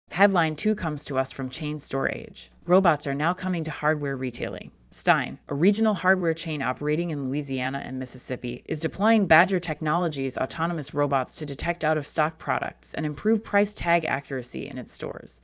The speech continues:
The retailer has reported that the robots have achieved out-of-stock detection accuracy of over ninety-five percent while reducing out-of-stock products by up to fifty percent.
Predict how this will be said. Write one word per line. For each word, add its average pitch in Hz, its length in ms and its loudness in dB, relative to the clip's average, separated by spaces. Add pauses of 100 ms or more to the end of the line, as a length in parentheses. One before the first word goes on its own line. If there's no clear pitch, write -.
(160)
The 156 100 0
retailer 220 440 6
has 170 220 -2
reported 165 460 2
that 139 140 -2
the 139 60 -2
robots 139 480 0
have 135 160 -8
achieved 160 380 -2
out-of-stock 143 520 2
detection 139 460 -6
accuracy 131 560 -6
of 131 140 -4
over 139 220 -2
ninety-five 180 600 2
percent 143 400 -4
while 143 160 0
reducing 196 480 2
out-of-stock 165 540 0
products 135 500 -2
by 139 200 4
up - 180 -4
to 151 100 -6
fifty 165 360 -6
percent. - 540 -10